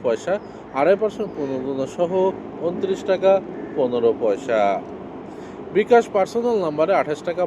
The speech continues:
পঞ্চাশ পয়সা, আড়াই পার্সেন্ট পণ্য সহ ঊনত্রিশ টাকা বিশ পয়সা।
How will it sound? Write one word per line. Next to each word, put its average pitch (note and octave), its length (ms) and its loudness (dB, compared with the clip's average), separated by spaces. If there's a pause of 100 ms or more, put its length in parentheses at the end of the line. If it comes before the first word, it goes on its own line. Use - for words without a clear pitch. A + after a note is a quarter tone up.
পঞ্চাশ D3+ 320 -2 (120)
পয়সা, C#3 280 2 (420)
আড়াই E3 220 4
পার্সেন্ট G3 340 0
পণ্য C#3+ 400 -4 (160)
সহ E3+ 140 -4 (560)
ঊনত্রিশ F#3 320 -6 (100)
টাকা F#3+ 220 2 (460)
বিশ A2+ 160 -4 (140)
পয়সা। G#2 400 0